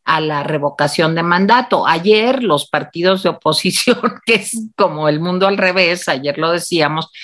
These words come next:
dicen, "Oigan, pero no queremos revocación de mandato, que ahí se quede hasta dentro de tres años". No entiendo, a lo mejor Jaime, que es más diabólico que yo, pues me puede dar una explicación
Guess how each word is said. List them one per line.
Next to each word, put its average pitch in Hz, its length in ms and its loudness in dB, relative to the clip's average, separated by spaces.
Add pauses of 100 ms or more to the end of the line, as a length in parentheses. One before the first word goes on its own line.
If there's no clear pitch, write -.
(120)
dicen, 208 400 2
"Oigan, 240 420 4
pero 220 220 2
no 277 220 2
queremos 254 440 2
revocación 185 680 0
de 233 80 0
mandato, 185 640 0
que 202 80 2
ahí 233 120 2
se 233 220 -4
quede 208 500 0 (280)
hasta 170 320 -2
dentro 170 320 -2
de 160 120 0
tres 196 320 0
años". 208 440 0 (440)
No 240 360 6
entiendo, 226 760 0
a 202 80 -2
lo 151 140 -2
mejor 208 400 0
Jaime, 185 480 -2
que 156 240 2
es 170 140 0
más 170 440 0
diabólico 135 1000 0
que 120 160 2
yo, 139 340 2 (540)
pues 175 140 2
me 175 160 0
puede 240 320 4
dar 226 200 2
una 233 200 4
explicación 156 1200 -2